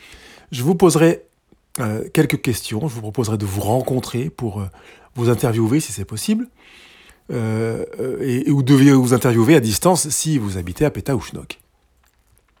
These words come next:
La publication présentera une histoire par jour dans les semaines qui précèdent la Saint-Valentin deux mille vingt et un. Et pour se coucher moins bête, sur le blog, euh, Couple Heureux, vous pourrez voir le lien pour cliquer et découvrir l'origine de la Saint-Valentin.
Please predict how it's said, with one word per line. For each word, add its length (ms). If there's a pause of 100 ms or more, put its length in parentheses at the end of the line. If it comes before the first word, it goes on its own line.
(280)
La 100
publication 500
présentera 560 (160)
une 100
histoire 320
par 180
jour 420 (420)
dans 160
les 80
semaines 500
qui 140
précèdent 340
la 80
Saint-Valentin 540
deux 80
mille 160
vingt 180
et 140
un. 120 (1160)
Et 240
pour 200
se 100
coucher 260
moins 160
bête, 200
sur 180
le 80
blog, 460
euh, 200
Couple 280
Heureux, 240
vous 360
pourrez 460
voir 280
le 120
lien 320
pour 320
cliquer 600 (540)
et 140
découvrir 480
l'origine 420
de 100
la 180
Saint-Valentin. 520